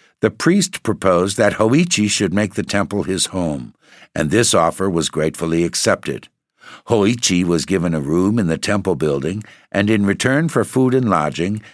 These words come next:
he was required only to gratify the priest with a musical performance on certain evenings, when otherwise disengaged. One summer night, the priest was called away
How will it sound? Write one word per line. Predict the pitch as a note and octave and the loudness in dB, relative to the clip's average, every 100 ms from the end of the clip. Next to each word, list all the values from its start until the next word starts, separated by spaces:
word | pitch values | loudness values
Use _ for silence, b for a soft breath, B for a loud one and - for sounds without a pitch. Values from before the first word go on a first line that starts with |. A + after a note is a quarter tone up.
| B | B
he | - | 0
was | D3+ C#3 A#2+ | 4 2 2
required | B2+ - - A2+ G#2 G#2 F#2+ | -4 -2 2 4 6 4 4
only | G2+ A2 | 2 2
to | G#2+ A2+ | 0 -2
gratify | F2+ F#2 F#2 - F2+ F2+ | 2 2 2 0 0 0
the | F2+ | -2
priest | - F#2 E2 E2 - | -2 0 0 -2 -4
with | G#2 | -2
a | G2+ | 0
musical | G2+ C3+ C3+ A2+ G#2+ | 2 2 0 -2 -4
performance | G2+ G2+ E2 C#2 C#2+ D2 - | -4 -4 -4 -6 -6 -6 -4
on | F#2 | -2
certain | D#2+ - F#2+ - G#2+ | -2 -2 -2 -2 -2
evenings, | A#2 A2+ D2+ D2 B1 - b b b | 0 -2 -2 -6 -8 -14 b b b
when | D2+ D#2 | -2 0
otherwise | G2+ F#2 C#2 C#2 E2+ - | 0 -2 -4 -2 -4 -2
disengaged. | D2+ C2+ F#2 E2 G2 F#2 C2 - - - _ _ _ _ _ _ _ _ _ _ _ - - _ _ _ _ _ _ _ | -4 -2 -2 -2 0 0 -2 -8 -16 -18 _ _ _ _ _ _ _ _ _ _ _ -20 -20 _ _ _ _ _ _ _
One | G2+ A2+ C3 | 0 2 2
summer | - G#2 F#2+ | 2 2 2
night, | F2 E2 G#2+ | 2 0 -2
the | A2+ | -4
priest | - - E3 - | 0 2 2 0
was | G#2+ G#2+ | -2 -2
called | - F#2+ F2 | 2 2 4
away | F#2+ A2 C3+ F#2+ C2 | 2 2 2 2 -2